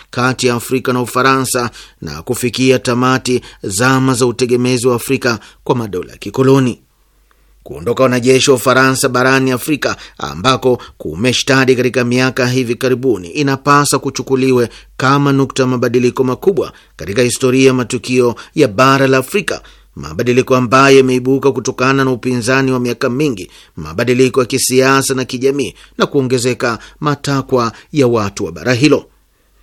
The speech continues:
Ukweli ni kuwa katika miaka hivi karibuni,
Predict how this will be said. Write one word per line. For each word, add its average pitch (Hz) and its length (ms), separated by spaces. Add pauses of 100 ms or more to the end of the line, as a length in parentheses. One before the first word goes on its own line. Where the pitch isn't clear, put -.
(120)
Ukweli 123 460
ni 123 120
kuwa 131 360 (200)
katika 113 280
miaka 131 440
hivi 127 280
karibuni, 127 520